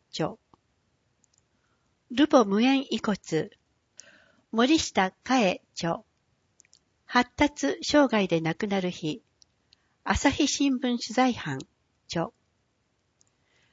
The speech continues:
地球の冷やし方。藤村康之著。八十六歳の健康暮らし。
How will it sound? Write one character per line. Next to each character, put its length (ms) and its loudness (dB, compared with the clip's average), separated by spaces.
地 160 0
球 280 2
の 140 4
冷 140 -2
や 100 2
し 160 -6
方。 420 -2
藤 320 0
村 400 2
康 320 -2
之 420 -4
著。 180 -8
八 360 0
十 200 4
六 220 0
歳 240 -2
の 140 0
健 340 0
康 180 4
暮 160 -4
ら 140 0
し。 300 -8